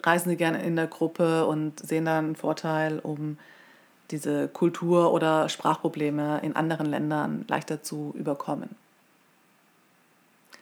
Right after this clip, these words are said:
Also Individualreisen sind in dieser Altersklasse jetzt noch nicht so sehr vertreten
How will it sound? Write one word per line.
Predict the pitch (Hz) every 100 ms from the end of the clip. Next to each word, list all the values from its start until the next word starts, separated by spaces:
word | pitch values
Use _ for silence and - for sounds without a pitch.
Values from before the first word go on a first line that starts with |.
| _
Also | 151 -
Individualreisen | 165 156 156 151 160 196 185 156 170 175 165 175 175 - - -
sind | - 156
in | 151
dieser | 151 170 165
Altersklasse | 156 160 160 147 147 - 151 147 - - _ _ _ -
jetzt | 156 -
noch | 160 151
nicht | 165 - -
so | 165 156
sehr | 151
vertreten | - 139 - 135 135 - 80 -